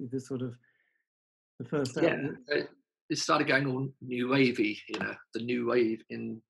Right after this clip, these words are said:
Speaker 2: after punk, where bands started growing their hair a bit shaggier and, uh, wearing smarter clothes and, you know, kind of Beatle-y type things, Rich Kids and, uh, bands like that. And it was, um,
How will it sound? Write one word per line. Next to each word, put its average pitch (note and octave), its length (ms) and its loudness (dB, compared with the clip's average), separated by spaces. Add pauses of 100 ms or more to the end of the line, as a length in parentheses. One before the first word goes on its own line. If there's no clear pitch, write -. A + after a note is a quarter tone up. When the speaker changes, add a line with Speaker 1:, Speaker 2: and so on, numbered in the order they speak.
(380)
Speaker 2:
after A#2+ 260 -6
punk, A#2 340 0
where A#2 340 -2 (720)
bands B2+ 280 -4
started G#2 240 -2
growing A#2+ 180 2
their B2 100 0
hair B2 220 2
a A#2 60 -2
bit - 140 -10
shaggier A2+ 560 0 (200)
and, A#2+ 320 -6
uh, A#2 300 -4
wearing A#2+ 440 0 (480)
smarter B2+ 420 -4
clothes A#2+ 580 2
and, A#2+ 300 -10 (420)
you B2 160 -6
know, A#2 180 -8 (120)
kind B2+ 140 -6
of B2 60 -12 (300)
Beatle-y C3 540 -4
type A2+ 240 -4 (840)
things, A#2+ 340 -2
Rich C3+ 320 -4
Kids - 560 -6 (100)
and, A2+ 380 -10
uh, A2 300 -2 (920)
bands A#2 260 -4
like A2+ 140 -4
that. A2+ 220 -2 (400)
And C3 220 -2
it A#2+ 160 -6
was, C3 260 -4
um, B2 320 -2